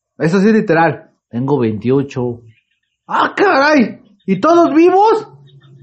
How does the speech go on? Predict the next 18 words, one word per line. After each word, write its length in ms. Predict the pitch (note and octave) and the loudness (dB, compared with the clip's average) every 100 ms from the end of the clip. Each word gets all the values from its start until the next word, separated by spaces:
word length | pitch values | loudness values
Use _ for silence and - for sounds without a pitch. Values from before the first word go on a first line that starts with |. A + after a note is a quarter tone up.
| - - | -20 -2
"Vivos 360 | D#3+ F#3 F3 | 2 2 0
y 60 | D#3 | -4
pendejos, 720 | - C3+ C3 C#3+ F3+ F3+ E3+ | -2 -2 0 0 0 0 -2
pero 160 | D3+ C3 | 0 0
no 100 | D#3+ | 2
le 80 | F3 | 0
fallan 300 | F3 F#3 D#3+ | 2 0 0
la 120 | C#3 | -4
tortilla, 380 | B2+ A#2 D#3 E3 | -4 -4 0 2
aire." 320 | E3 D3+ - - - - - - | 2 0 -4 -18 -20 -20 -20 -4
Que 80 | E3 | -4
el 120 | D#3 | 0
cabrón 300 | D3+ D#3 D#3+ | 0 0 -2
ahí 220 | E3 - | -6 -6
está 160 | F3+ G3+ | -2 -2
golpeando 320 | F3+ F#3 F#3 | -2 -2 -4
su 100 | E3 | -6
carnito 440 | C3+ C3+ D#3+ D#3 | -8 -4 -4 -4